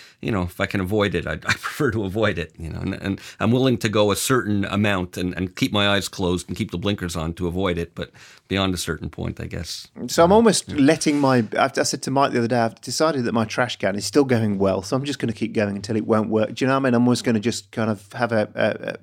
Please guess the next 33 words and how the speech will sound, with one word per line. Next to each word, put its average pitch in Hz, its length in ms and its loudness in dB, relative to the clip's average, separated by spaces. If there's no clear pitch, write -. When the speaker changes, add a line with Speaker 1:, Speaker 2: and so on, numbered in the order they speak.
Speaker 2:
a, - 20 -6
a 113 60 -6
game 110 180 2
of 101 100 -6
chicken 117 380 -2
with 104 120 0
a-, 107 140 0
Apple 104 480 -4
until 110 500 -4
I 117 80 -2
can't 113 260 0
use 123 180 2
it 110 80 0
anymore. 95 380 -10
Speaker 1:
Yeah. 107 220 -6
Speaker 2:
That's 139 140 2
Speaker 1:
You 175 40 2
know, 208 80 6
Speaker 2:
what - 20 6
I - 20 4
Speaker 1:
there 226 80 2
was 196 80 -2
a, 135 40 4
Speaker 2:
feel. 110 180 4
Speaker 1:
there, 98 120 -4
there 196 100 0
was 185 100 -2
another 277 320 0
aspect 185 460 0
to 151 60 -6
that 135 160 2
video, 139 360 2
which 127 260 -2